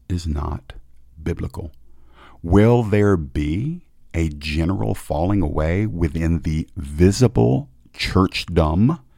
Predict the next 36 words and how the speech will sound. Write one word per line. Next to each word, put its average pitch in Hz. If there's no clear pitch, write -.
Yes, 262
but -
not 92
by 85
genuine 78
believers. 87
Like 127
right 120
now, 120
wh-, 82
wherever 101
you 101
go 98
to 95
local 92
church, -
there 90
are 82
people -
there, 80
and 92
you 113
can't -
tell 87
the 80
difference. -
It's -
the -
wheat 82
and 78
the 78
tares. -
Th-, 98
there 101
are 92
people 87